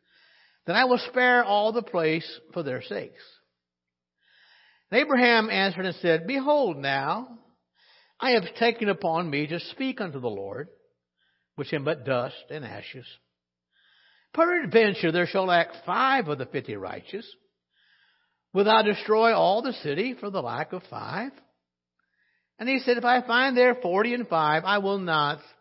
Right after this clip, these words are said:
destroy it." And he spake unto him yet again and said, "Peradventure there shall be forty found there."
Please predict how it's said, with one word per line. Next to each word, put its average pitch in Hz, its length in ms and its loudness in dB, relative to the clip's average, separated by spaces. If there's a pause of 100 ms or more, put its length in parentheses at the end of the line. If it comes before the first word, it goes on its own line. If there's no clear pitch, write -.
(600)
destroy 330 440 -12
it." - 300 -16 (1700)
And 214 80 -2
he 233 80 2
spake 285 300 4
unto 277 180 2
him 233 300 4
yet 196 220 2
again 170 340 2
and 143 140 -6 (100)
said, 135 300 -6
"Peradventure 202 800 -2 (1200)
there 208 140 2
shall 220 140 0
be 247 160 2
forty 320 400 0
found 165 360 2
there." 123 380 2